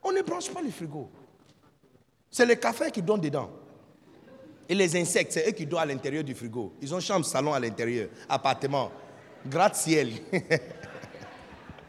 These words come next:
Un jour, on a fait,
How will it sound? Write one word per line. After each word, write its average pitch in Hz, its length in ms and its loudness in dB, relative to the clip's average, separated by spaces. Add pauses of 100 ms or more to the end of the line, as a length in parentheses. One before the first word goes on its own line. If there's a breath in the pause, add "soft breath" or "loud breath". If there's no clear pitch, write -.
(2250 loud breath)
Un 170 180 2
jour, 151 340 0
on 143 120 0
a 147 120 0
fait, 165 180 -4